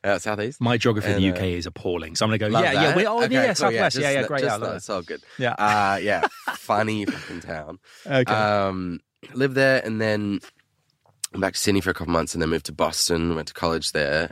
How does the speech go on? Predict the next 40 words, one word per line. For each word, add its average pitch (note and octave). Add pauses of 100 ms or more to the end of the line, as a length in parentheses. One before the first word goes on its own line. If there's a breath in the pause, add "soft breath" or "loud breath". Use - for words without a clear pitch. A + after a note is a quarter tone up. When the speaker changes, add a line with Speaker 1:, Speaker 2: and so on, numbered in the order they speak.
Speaker 1:
And D2+
so D#2+
I -
lived D#2
there D#2
and D2+
then C#2+
went D2
to D2 (580 loud breath)
L G#2
A. A#2
But F#2
Sydney, C3 (560)
uh, D#2 (460 soft breath)
Winchester, E2+
London, D#2 (420 loud breath)
and E2 (220)
Boston A2+
all F#2+
have G2+
this -
massive E2+
sense D#2
of -
community. E2
Speaker 2:
Mm. G2+
Speaker 1:
And E2
in F#2
L G#2
A, G2+ (480 loud breath)
I G2
love G#2+
L F2
A, D2+
but D#2+
I D#2+
feel A2+
like G2+
people F2+
are D2+